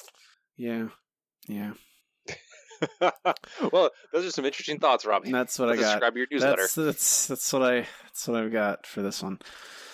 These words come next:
Speaker 1: Uh, if I could just, can I get, can I, uh, submit a sound of a sigh?
Speaker 2: Well, it's funny because, okay, I'm gonna tell you what I think. This episode has the core of a good one in it, it, but the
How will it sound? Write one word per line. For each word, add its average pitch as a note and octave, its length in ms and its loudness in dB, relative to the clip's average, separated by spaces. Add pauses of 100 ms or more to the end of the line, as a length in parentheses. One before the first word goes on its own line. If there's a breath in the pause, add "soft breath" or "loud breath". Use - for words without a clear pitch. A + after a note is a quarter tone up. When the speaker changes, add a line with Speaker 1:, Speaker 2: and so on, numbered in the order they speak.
(340 loud breath)
Speaker 1:
Uh, G3 180 -6 (300 loud breath)
if G2 580 -2
I A#2+ 60 0
could B2 100 0
just, - 320 -4
can D3+ 180 2
I C#3+ 140 4
get, D#3+ 240 -2
can E3+ 140 2
I, D#3+ 240 6
uh, D3 80 0
submit D#3+ 520 2
a C#3+ 60 -4
sound F3 480 4
of E3 80 2
a D3+ 80 2
sigh? F#2+ 680 0 (680 loud breath)
Speaker 2:
Well, B4+ 80 -6
it's - 100 -10
funny C3+ 260 -6
because, A#2+ 240 4
okay, B2 200 4
I'm A#2+ 100 6
gonna F3+ 120 2
tell F3+ 80 2
you D3+ 100 2
what B2+ 120 4
I A2+ 40 4
think. G2+ 320 0 (540)
This E3+ 320 2
episode C3 540 2 (100)
has G#2+ 320 0
the G2+ 140 -4
core A#2+ 520 2
of A#2 120 0
a A2 80 2
good A2 240 2
one C3+ 80 0
in C#3 140 0
it, E3+ 200 0 (440)
it, C3+ 140 -2
but A2 200 4 (220)
the G#2 340 -8